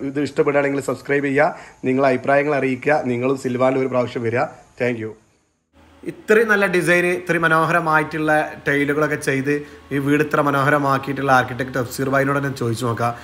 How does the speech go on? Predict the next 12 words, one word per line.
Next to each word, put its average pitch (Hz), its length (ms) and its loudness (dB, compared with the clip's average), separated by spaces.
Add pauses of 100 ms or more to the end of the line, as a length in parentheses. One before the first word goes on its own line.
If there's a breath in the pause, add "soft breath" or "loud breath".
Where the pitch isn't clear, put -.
(200 loud breath)
പ്രൊഡക്റ്റുകളുടെ 123 600 2
ക്വാളിറ്റികളും 120 500 2 (360 loud breath)
സിൽവാൻ്റെ 120 480 2 (180)
സർവീസിനെ 120 460 2
കുറിച്ചിട്ടും 117 440 -4
അതിൻ്റെ 123 200 0
അഭിപ്രായങ്ങളൊക്കെ 120 580 4
നമുക്ക് 117 220 0
അദ്ദേഹത്തോട് 117 400 0
ചോദിക്കാം. 113 260 0 (300 loud breath)
മലബാറിൽ 165 440 6
തന്നെ 180 180 2